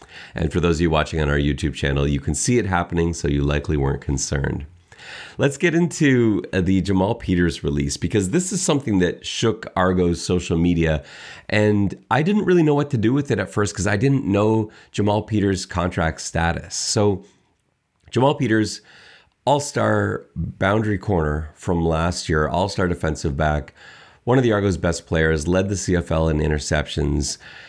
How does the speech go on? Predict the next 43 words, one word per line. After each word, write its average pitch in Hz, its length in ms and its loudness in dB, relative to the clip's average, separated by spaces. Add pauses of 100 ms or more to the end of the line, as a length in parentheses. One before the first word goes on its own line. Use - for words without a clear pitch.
(180)
ended 123 240 2
up 113 80 -4
signing 104 400 2
with 92 160 0
the 90 120 2
Atlanta 82 320 2
Falcons 78 540 -2
at 85 200 -4
the 85 120 0
end 82 220 2
of 78 200 0
the 80 100 -2
C - 200 -2
F 82 160 -2
L 78 140 0
season 76 480 0
last 76 380 -2
year, 78 260 -4 (1400)
was 117 200 4
released 120 680 2
by 107 160 2
the 101 100 0
Falcons 80 840 -2
yesterday, 85 920 -2
Monday, 85 500 2
which 80 180 -2
is 90 60 0
actually 92 240 -2
two - 240 -2
days 80 280 2
ago 76 220 0
now 73 220 0
because 73 240 0
we 78 120 2
are 76 120 2
now 78 240 2
into 73 160 -2
the 78 100 -2
wee 80 240 2
hours 73 380 0
of 71 160 -2
Wednesday. 76 420 0
But 73 320 -2